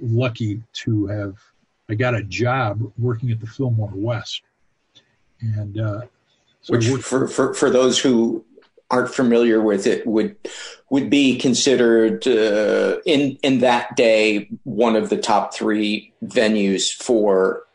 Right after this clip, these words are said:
Speaker 2: influential bands, influential events. That's where the,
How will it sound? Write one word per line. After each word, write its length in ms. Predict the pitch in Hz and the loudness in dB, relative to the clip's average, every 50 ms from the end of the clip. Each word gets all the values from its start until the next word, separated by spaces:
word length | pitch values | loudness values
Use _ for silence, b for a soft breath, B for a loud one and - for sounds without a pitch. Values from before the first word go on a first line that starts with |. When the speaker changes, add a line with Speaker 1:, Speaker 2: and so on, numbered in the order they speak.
| _ _ | _ _
Speaker 2:
influential 840 | 120 113 98 - 117 120 107 101 101 98 - 113 98 98 95 92 - - | -4 -4 -2 -2 -2 0 0 0 -2 -2 0 0 2 2 0 -2 -4 -4
bands, 500 | - 107 110 107 101 98 104 101 98 - | -2 0 0 2 2 0 0 -2 -2 -2
influential 800 | 104 95 101 - 104 104 98 98 104 101 - - 98 92 95 - - - - _ | -4 -4 -4 -4 -4 -2 -2 -2 -2 -2 -2 -2 -2 -2 -2 -6 -10 -14 -8 _
events. 680 | 117 113 101 104 117 104 101 104 104 - - - - - | -4 -4 -2 0 0 0 0 0 -2 -4 -6 -10 -6 -4
That's 240 | 104 95 98 - | -2 -2 -2 -2
where 160 | - 107 107 101 | -2 -2 0 0
the, 280 | 110 104 95 92 B | 2 2 2 0 B